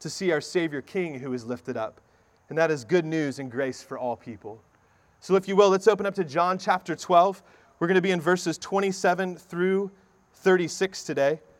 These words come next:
And if you don't mind, I just invite you to stand with me as we read God's word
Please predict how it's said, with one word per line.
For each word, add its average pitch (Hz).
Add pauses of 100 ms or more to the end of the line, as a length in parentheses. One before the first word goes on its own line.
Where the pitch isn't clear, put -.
(300)
And 165
if 180
you 233
don't 208
mind, 180
I 180
just 175
invite 180
you 185
to 165
stand 185
with 180
me 165
as 147
we 160
read 147
God's 143
word 135